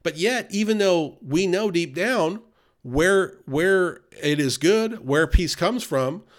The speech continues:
oftentimes many will not seek the Lord because of their living in sin. It's hard to break sin.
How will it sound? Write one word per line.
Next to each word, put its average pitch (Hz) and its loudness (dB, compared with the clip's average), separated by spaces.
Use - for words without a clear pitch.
oftentimes 147 -2
many 156 0
will 123 -4
not 143 -4
seek 113 -8
the 131 -6
Lord 175 0
because 135 -4
of - -6
their 117 -4
living 127 -2
in 160 0
sin. 196 -2
It's 147 -2
hard 208 4
to 202 2
break 151 0
sin. 175 -4